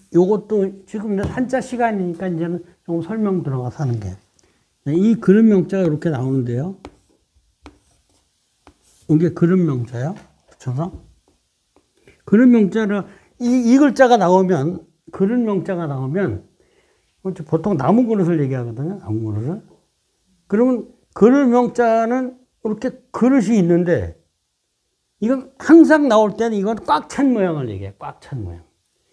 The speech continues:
그릇 안에가 비어있다 이런 개념보다는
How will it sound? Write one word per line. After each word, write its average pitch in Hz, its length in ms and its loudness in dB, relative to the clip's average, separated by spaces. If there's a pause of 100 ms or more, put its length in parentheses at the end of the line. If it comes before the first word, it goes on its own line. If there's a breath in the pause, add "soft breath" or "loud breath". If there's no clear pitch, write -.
(140)
그릇 247 320 0
안에가 196 460 0
비어있다 185 560 2
이런 147 260 -6
개념보다는 127 840 -10